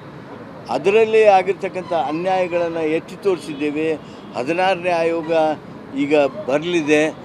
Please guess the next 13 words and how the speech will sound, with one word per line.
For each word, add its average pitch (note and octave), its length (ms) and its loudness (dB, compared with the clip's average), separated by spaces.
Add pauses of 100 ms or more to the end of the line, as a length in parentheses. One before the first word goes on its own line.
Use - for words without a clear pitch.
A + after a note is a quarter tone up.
(360)
ಹದಿನೈದನೇ F#3 520 -2
ಆಯೋಗದಲ್ಲಿರ್ತಕ್ಕಂಥ D#3+ 1120 0 (100)
ಏನು G3+ 520 0
ಅನ್ಯಾಯಗಳಿದ್ವು E3 1000 2 (360)
ಅವುಗಳ D#3+ 560 2
ಬಗ್ಗೆ F3 440 0
ಸೂಕ್ಷ್ಮವಾಗಾದರೂ G#3 960 0 (580)
ನಾವು E3+ 200 2
ಪ್ರಸ್ತಾಪ D#3+ 520 -2 (120)
ಮಾಡಲೇಬೇಕಲ್ಲ. B2+ 760 -2 (760)
ಆ C3+ 180 6
ವಿಚಾರಗಳನ್ನು F3+ 1040 2 (460)
ಸುಮಾರು D3+ 600 2